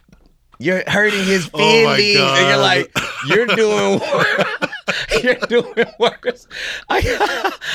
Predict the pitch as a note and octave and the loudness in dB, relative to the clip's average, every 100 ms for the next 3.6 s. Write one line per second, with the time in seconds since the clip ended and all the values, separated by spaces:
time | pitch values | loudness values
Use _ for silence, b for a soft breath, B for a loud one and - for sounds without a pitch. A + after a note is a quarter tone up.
0 | B B F3 A#3 A3 G#3+ - A#3+ - - | B B -2 0 -2 -2 0 0 0 -2
1 | F#3+ B B B G3+ A3+ G#3+ G#3+ B3 - | -2 B B B 0 2 4 2 0 0
2 | B3+ G#3 B B G3+ D4 C#4 G#3+ G3 - | -2 -2 B B -2 -2 0 0 0 0
3 | E3+ - D3+ F3+ D#3 C#3+ | -2 -2 -2 2 2 0